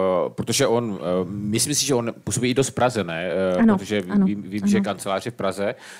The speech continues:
Speaker 1: Eh,
Speaker 2: Ano.
Speaker 1: tak, eh, takovou, takovou tu hospodářskou činnost, tak to je hlavně, hlavně na vás, ne, na Bludově?
Speaker 2: Ano.
Speaker 1: Mhm.
Speaker 2: Ale to příjemné mít takové to pražské zázemí, jako když je kůrovec a tak.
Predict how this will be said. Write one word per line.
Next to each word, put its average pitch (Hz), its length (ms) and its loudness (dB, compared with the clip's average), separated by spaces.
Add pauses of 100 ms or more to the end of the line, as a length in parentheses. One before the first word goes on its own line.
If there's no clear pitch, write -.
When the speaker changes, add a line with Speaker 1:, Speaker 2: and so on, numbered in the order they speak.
Speaker 1:
Eh, - 80 -4
Speaker 2:
Ano. 95 260 6 (320)
Speaker 1:
tak, - 260 -2 (340)
eh, - 40 -12
takovou, 113 300 -2 (180)
takovou 123 220 -2
tu 127 100 0
hospodářskou 117 600 2
činnost, 107 280 -2
tak 110 200 0
to 113 100 -4
je 107 100 4
hlavně, 101 380 -2
hlavně 101 240 -2
na 123 80 0
vás, 104 380 -2
ne, 92 140 -6 (140)
na 95 80 -4
Bludově? 92 400 -2 (200)
Speaker 2:
Ano. 185 180 2 (320)
Speaker 1:
Mhm. 92 200 -16 (640)
Speaker 2:
Ale 240 80 2
to 233 100 -6
příjemné 190 440 4
mít 170 240 -2
takové 196 300 -2
to 190 120 -6
pražské - 420 -4
zázemí, 190 600 -2
jako 185 280 -4 (120)
když 190 220 -8
je 196 60 -2
kůrovec 190 520 -2
a 190 100 -6
tak. 190 340 -2